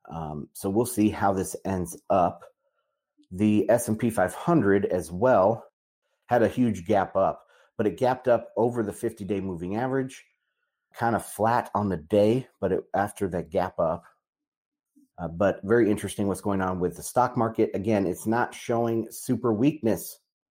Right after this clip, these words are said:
or anything, you know, like, big red days crashing. And if you just look at the macro headlines from people, we're headed towards the greatest recession,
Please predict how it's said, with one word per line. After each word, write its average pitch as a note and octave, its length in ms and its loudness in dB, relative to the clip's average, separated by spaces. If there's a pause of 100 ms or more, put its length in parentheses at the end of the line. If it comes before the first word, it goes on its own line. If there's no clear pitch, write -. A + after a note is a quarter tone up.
(140)
or F#2+ 180 -4
anything, E2 400 -8 (480)
you G#2 80 -4
know, G#2+ 80 4
like, F2 240 0
big A2+ 240 4
red A2+ 260 4
days G#2 240 2
crashing. B2 480 0
And F#2 80 -4
if F#2+ 100 -8
you D#3 140 0
just E3 240 0
look C3+ 160 -2
at G#2+ 80 -4
the G2 80 -4
macro A2+ 380 -2
headlines F#2+ 540 -2
from F#2 180 -10
people, - 420 -14 (380)
we're B2+ 240 0
headed C#3+ 320 0
towards A#2 280 -2
the G#2+ 80 -2
greatest A2+ 520 2
recession, F2+ 560 -4